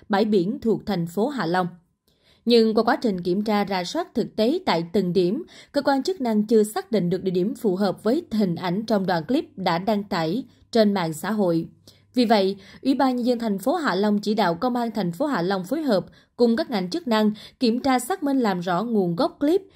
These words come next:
địa điểm, đơn vị tổ chức và xác định những người tham gia chương trình team building để tham mưu cho thành phố xử lý vụ việc theo quy định của pháp luật.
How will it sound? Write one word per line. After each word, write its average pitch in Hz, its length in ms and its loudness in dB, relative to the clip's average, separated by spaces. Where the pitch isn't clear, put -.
địa 202 140 6
điểm, 202 420 0
đơn 220 260 2
vị 185 180 2
tổ 175 200 -2
chức 339 240 -2
và 208 260 2
xác 370 300 -6
định 170 320 0
những 220 260 2
người 190 180 2
tham 214 200 -2
gia 202 180 0
chương 233 280 -2
trình 170 360 -2
team 196 200 0
building 190 340 2
để 214 300 2
tham 240 200 0
mưu 226 180 4
cho 220 120 -4
thành 180 200 -2
phố 214 260 0
xử 180 220 -4
lý 208 260 0
vụ 175 120 0
việc 170 280 0
theo 214 140 -2
quy 208 60 0
định 170 180 -2
của 175 60 -8
pháp 302 200 -4
luật. 185 160 4